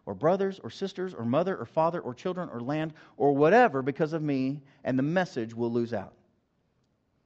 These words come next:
You see, to follow Jesus is the greatest thing you can ever do. It's the safest bet you can ever make. It's the greatest trip you can ever go on.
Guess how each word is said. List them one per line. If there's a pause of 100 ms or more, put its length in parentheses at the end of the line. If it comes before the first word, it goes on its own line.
(320)
You
see,
to
follow
Jesus (540)
is
the
greatest
thing
you
can
ever
do. (1000)
It's
the
safest
bet
you
can
ever
make. (760)
It's
the
greatest (680)
trip
you
can
ever
go
on.